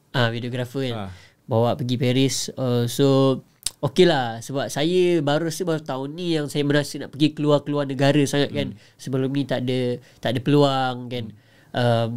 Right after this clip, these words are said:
Speaker 1: so, nampaklah kita punya macam cara kehidupan orang kat situ, kan. Lem-,
Speaker 2: Hmm.
Speaker 1: lepas tu membuka minda kita. Tapi walau macam mana pun, janganlah terlalu membuka, eh. <laughs> Jangan, minda kita janganlah
Speaker 2: Ah.
Speaker 1: terlalu
Speaker 2: Ah.
Speaker 1: terbuka-terbuka
Speaker 2: Ah.
Speaker 1: sangat,
Speaker 2: Ah.
Speaker 1: kan.
Speaker 2: Ah.
Speaker 1: Sampai kita,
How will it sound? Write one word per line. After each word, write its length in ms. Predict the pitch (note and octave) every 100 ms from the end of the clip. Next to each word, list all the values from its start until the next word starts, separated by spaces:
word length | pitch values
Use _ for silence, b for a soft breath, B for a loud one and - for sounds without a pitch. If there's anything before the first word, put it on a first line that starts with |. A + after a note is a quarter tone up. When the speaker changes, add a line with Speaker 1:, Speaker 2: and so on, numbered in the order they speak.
| A#2
Speaker 1:
so, 500 | - D3+ C#3+ C#3+ C#3 - _ _ _ _ _ - - _ _ _ _
nampaklah 580 | C3+ D3+ E3 F3+ G3 D#3+
kita 220 | D3 D#3+
punya 240 | C#3+ D3+ D3+
macam 520 | D3 D#3 C#3+ C#3+ C3 _ _ _ _ _ _ _ _ _ -
cara 240 | C3 C#3
kehidupan 480 | C#3+ D3 D3 D#3 D3+
orang 200 | C#3+ C3
kat 120 | A#2+
situ, 240 | - D#3
kan. 160 | C#3 C3+
Lem-, 240 | B2 B2 B2
Speaker 2:
Hmm. 80 |
Speaker 1:
lepas 200 | C#3+ C#3
tu 100 | -
membuka 400 | C#3+ C3+ C3 -
minda 480 | - C#3 C#3 C3+ C#3
kita. 460 | C3 B2+ - C#3+ C3+
Tapi 240 | B2+ B2
walau 220 | E3+ D#3 D3
macam 240 | C#3+ C#3
mana 180 | C#3+ C#3+
pun, 160 | G3
janganlah 360 | F#3 E3 C#3+ C3+
terlalu 360 | C3+ C3 C3+ C3+
membuka, 420 | C3 C3+ D3+ -
eh. 160 | F3+ G3+ B B B
<laughs> 760 | A#2+ - - - D#4 - A#2+
Jangan, 180 | D#3 E3
minda 280 | D#3+ D#3+ D#3
kita 240 | E3+ F3 E3
janganlah 400 | F3 F3+ F3+ E3+
Speaker 2:
Ah. 20 |
Speaker 1:
terlalu 320 | E3 D#3+ D#3+
Speaker 2:
Ah. 80 | D#3
Speaker 1:
terbuka-terbuka 760 | E3 D#3 D#3+ - D#3 D#3+ D#3 D#3
Speaker 2:
Ah. 80 |
Speaker 1:
sangat, 280 | A#2+ D3+ D#3+
Speaker 2:
Ah. 60 | C3
Speaker 1:
kan. 120 | D#3 C3+
Speaker 2:
Ah. 100 | B2+
Speaker 1:
Sampai 340 | C#3+ C#3 D3+
kita, 360 | C#3+ D3+ D3+ D3